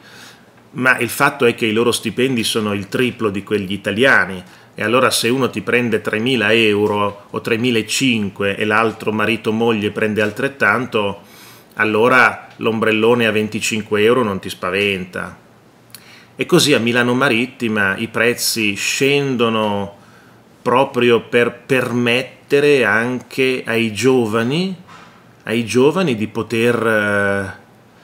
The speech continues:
farsi la settimana come negli anni ottanta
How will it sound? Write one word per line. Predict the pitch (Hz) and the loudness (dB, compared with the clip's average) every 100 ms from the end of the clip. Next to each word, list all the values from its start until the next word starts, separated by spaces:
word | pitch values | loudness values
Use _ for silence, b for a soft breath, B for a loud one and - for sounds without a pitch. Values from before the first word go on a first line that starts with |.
| B B B _ | B B B _
farsi | - 127 127 135 - 123 | -4 2 4 4 0 0
la | 113 | 0
settimana | - 120 - 127 120 117 147 127 | 0 -2 -2 -2 2 2 2 0
come | 113 110 | -2 0
negli | 107 104 | 0 0
anni | 113 110 107 | -2 -2 -4
ottanta | 101 135 147 131 101 - 98 92 | -2 0 0 0 -6 -4 -4 -4